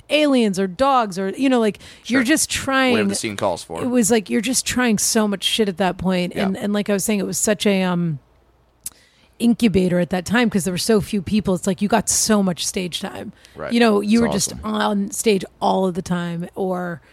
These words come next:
Speaker 1: or in class or whatever. And I never, and this is my, like I said, my own crazy shit, but I never wanted anyone to, like,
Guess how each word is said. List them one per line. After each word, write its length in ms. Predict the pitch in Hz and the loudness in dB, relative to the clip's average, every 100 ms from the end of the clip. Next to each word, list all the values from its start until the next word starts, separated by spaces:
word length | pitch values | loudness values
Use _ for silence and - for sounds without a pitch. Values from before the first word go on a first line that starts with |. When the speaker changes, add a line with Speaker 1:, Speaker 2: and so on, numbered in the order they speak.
| _ _ _ | _ _ _
Speaker 1:
or 200 | 202 196 | -6 -4
in 160 | 185 190 | -2 -6
class 480 | - 190 185 175 - | -2 0 2 0 2
or 200 | 190 180 | 2 2
whatever. 640 | 170 190 190 170 - 208 - - - _ | 2 2 2 0 -4 -6 -8 -20 -20 _
And 140 | 214 196 | -2 0
I 400 | 220 240 247 - _ | 0 2 2 0 _
never, 520 | 240 214 226 226 208 247 | 0 2 4 2 2 2
and 180 | 240 | 4
this 100 | 247 | 2
is 140 | 247 190 | 0 -2
my, 160 | 208 | -2
like 220 | 202 208 208 | 0 -2 0
I 60 | |
said, 180 | 180 202 | 0 0
my 140 | 180 190 | 0 0
own 160 | 196 | 0
crazy 320 | - 175 160 | 0 -2 -2
shit, 320 | 156 - - - - - - | -4 -4 -6 -12 -20 -18 -2
but 80 | |
I 80 | 226 | 2
never 280 | 226 226 233 | 2 2 2
wanted 300 | 220 214 202 | 2 0 0
anyone 500 | 202 202 196 190 185 | 0 0 0 -2 -4
to, 200 | - 196 | -2 -2
like, 340 | 175 175 180 | 0 -2 -4